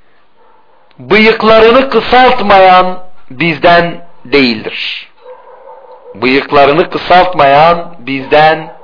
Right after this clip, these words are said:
değildir. İbn Ömer radıyallahu anh ise şöyle rivayet ediyor.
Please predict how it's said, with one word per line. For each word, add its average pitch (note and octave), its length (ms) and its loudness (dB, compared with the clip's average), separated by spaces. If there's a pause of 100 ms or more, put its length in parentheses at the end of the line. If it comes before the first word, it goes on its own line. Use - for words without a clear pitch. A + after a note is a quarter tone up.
(200)
değildir. A#2 760 -4 (560)
İbn B3+ 220 0
Ömer B3 480 2
radıyallahu G#3 380 2
anh A#3 100 4
ise A#3+ 220 0
şöyle B3+ 320 2
rivayet C#3 380 2
ediyor. A2+ 320 0